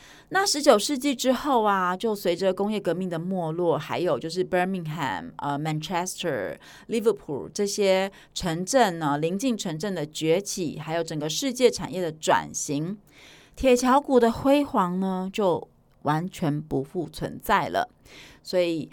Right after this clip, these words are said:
人口外移啦，工业发展也逐渐停滞啊，所以整个区域就荒废了。好，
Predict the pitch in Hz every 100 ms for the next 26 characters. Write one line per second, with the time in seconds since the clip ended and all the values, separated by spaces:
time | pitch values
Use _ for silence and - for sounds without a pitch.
0 | - - 196 247 294 214 254 269 233 220
1 | 233 233 226 226 233 240 247 240 226 226
2 | 233 180 151 170 185 226 208 185 196 254
3 | 254 226 214 208 214 214 185 175 147 147
4 | 156 233 233 202 208 277 339 381 269 117
5 | - _ _ - -